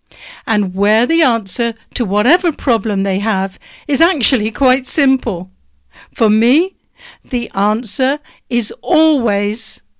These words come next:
the customer. So listen on and let me know what you think. How can I innovate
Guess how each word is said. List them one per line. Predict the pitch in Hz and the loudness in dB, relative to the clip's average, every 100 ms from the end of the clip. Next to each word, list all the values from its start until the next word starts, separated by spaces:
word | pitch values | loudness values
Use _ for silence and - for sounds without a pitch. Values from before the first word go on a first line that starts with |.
| _ _ | _ _
the | - | -6
customer. | - 320 254 - 214 185 175 _ _ _ _ _ _ _ _ _ _ _ _ _ _ _ - 247 | 0 0 0 -2 -2 -4 -6 _ _ _ _ _ _ _ _ _ _ _ _ _ _ _ -20 -20
So | - - 277 285 247 | -8 0 2 2 -4
listen | 233 226 226 262 - 330 | -6 -2 0 0 2 4
on | 254 233 | 4 2
and | 220 | 0
let | 247 - | -2 0
me | 302 | 2
know | 294 277 | 4 4
what | 269 277 | 2 0
you | 254 269 | 0 -4
think. | - 269 190 175 - - _ _ _ _ _ _ _ _ _ _ _ _ _ _ _ _ _ _ _ _ - - - - - | -2 -2 -2 -8 -18 -20 _ _ _ _ _ _ _ _ _ _ _ _ _ _ _ _ _ _ _ _ -20 -20 -20 -12 -2
How | 320 403 | 2 2
can | 403 339 | 2 0
I | 277 | 2
innovate | 247 254 269 202 175 180 - | 4 4 4 2 -4 -6 -10